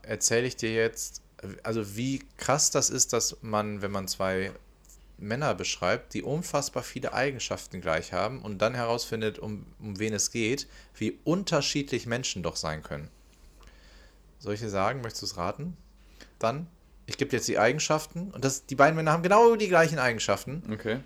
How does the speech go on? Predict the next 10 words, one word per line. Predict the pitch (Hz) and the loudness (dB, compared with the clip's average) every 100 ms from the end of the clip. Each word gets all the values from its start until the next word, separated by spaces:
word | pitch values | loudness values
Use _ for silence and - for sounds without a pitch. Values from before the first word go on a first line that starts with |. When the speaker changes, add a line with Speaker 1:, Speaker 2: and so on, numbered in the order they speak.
| - | -8
Speaker 1:
Und | 117 | -6
du | 110 - - | -6 -10 -8
kannst | - 131 - - - 123 | 2 6 8 6 2 0
nicht | 139 185 - | 2 2 6
vorstellen, | 139 131 135 123 120 107 | 6 6 4 2 0 0
wer | 110 110 | 4 6
das | 107 | 4
dann | - 98 | 0 -2
jeweils | 92 87 | 0 0
ist. | - 87 | -2 -10